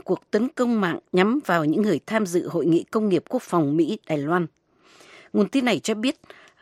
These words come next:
âm mưu tấn công mạng diễn ra vào đầu tháng này tại hội nghị tổ chức ở Williamsburg, bang Virginia. Có sự tham dự của các giới chức quốc phòng, đại diện các công nghiệp quốc phòng,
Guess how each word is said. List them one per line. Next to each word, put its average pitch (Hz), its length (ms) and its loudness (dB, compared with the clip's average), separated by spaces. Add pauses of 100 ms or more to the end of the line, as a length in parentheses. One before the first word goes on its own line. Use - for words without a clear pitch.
âm 226 180 4
mưu 233 160 0
tấn 240 220 0
công 214 260 -2
mạng 175 200 2
diễn 175 280 0
ra 220 200 0
vào 180 100 0
đầu 151 200 0
tháng 208 240 -4
này 190 180 -2
tại - 200 -6
hội 147 160 -2
nghị 156 320 -2
tổ 151 160 -2
chức - 220 -6
ở 160 120 -2
Williamsburg, 185 800 -2 (360)
bang 185 200 0
Virginia. 175 540 0 (720)
Có 269 100 -4
sự 190 140 0
tham 226 240 0
dự 175 240 0
của 156 100 -8
các 208 200 -4
giới 214 160 0
chức - 220 -8
quốc 262 120 -8
phòng, 147 340 -4 (440)
đại 151 180 2
diện 180 300 -2
các - 200 -2
công 226 180 0
nghiệp 185 200 -2
quốc 233 160 -8
phòng, 160 300 -6